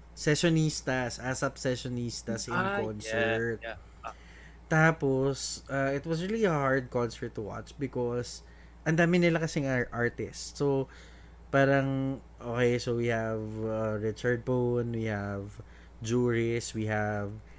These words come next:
Speaker 1: City, we have Princess. Tapos nilas nila si Aiza. Tapos, nung kumanta na si Aiza, tapos she was,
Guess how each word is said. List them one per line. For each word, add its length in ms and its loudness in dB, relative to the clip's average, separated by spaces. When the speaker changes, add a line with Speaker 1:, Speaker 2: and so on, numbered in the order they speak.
Speaker 1:
City, 880 2
we 40 2
have 280 -2
Princess. 800 -4
Tapos 340 -2
nilas 380 -2
nila 220 -4
si 120 -8
Aiza. 540 -6
Tapos, 560 -8
nung 300 2
kumanta 320 0
na 120 -2
si 120 -6
Aiza, 480 -4
tapos 200 -6
she 160 -6
was, 280 -6